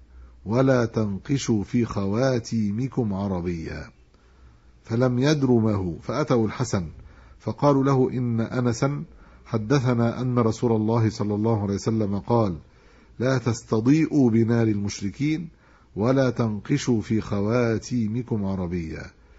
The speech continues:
فقال الحسن: 'أما قوله لا تنقشوا في خواتيمكم عربيا، محمد صلى الله عليه وسلم.'" يعني لا تكتب على خاتمك، هم ثمان الصحابة صاروا يسمون بمحمد كثيراً،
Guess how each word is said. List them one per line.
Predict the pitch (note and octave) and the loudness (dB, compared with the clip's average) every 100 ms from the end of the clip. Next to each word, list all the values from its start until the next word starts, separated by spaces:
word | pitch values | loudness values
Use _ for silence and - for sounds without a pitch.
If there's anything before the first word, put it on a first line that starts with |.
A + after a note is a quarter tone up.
| - - | -20 -12
فقال | A2 - C#3 | -6 0 2
الحسن: | A2 C3 - A2 - | 2 0 0 -2 -2
'أما | C#3 C3 A#2+ | -2 0 0
قوله | - C3 A#2 A#2 G#2+ | 2 2 2 2 2
لا | A2+ | 2
تنقشوا | B2 A#2 G2+ - C3 - F#2 - - - - - | 0 -2 -4 -4 -4 -2 -4 -6 -16 -20 -20 -20
في | - A#2 | -2 0
خواتيمكم | G#2+ A2 A2 B2 A#2+ G2 A2 G#2 B2 A#2+ G#2+ | 2 2 4 4 2 0 -2 -2 -2 -2 -2
عربيا، | G2+ G#2 G2+ A2+ C#3 E3 F3 - - - - - | 0 -2 0 0 2 0 -2 -8 -18 -20 -14 -10
محمد | - B2+ A#2+ A2+ C#3 C#3 A#2 | -4 0 0 0 -2 -4 -10
صلى | - G#2+ G2+ | -14 -8 -6
الله | F#2+ F#2 E2 | -6 -6 -8
عليه | E2 D2+ | -10 -12
وسلم.'" | - - - - - - - - - - | -16 -20 -20 -20 -20 -20 -20 -20 -16 -6
يعني | F#2+ G2+ | -6 -4
لا | A2+ | -4
تكتب | A2+ D3 - A#2 | -2 -4 -2 -2
على | G#2+ A#2+ | -2 -4
خاتمك، | A2+ A2 G#2 B2+ C#3+ - | -4 -6 -4 -4 -4 -6
هم | A#2+ G#2 | -8 -6
ثمان | A#2 A#2+ | -6 -6
الصحابة | G#2 - A2+ B2 A2+ | -8 -12 -8 -4 -4
صاروا | B2+ B2 B2 - - - - | 0 0 -2 -6 -18 -20 -12
يسمون | - - A#2 B2+ D3 | -6 -2 0 0 2
بمحمد | C#3+ D3 D3 F3+ D#3+ A#2+ - | 0 0 -4 -4 -6 -8 -6
كثيراً، | B2 A#2 D3 A2 G2 | -6 -2 -2 -2 -8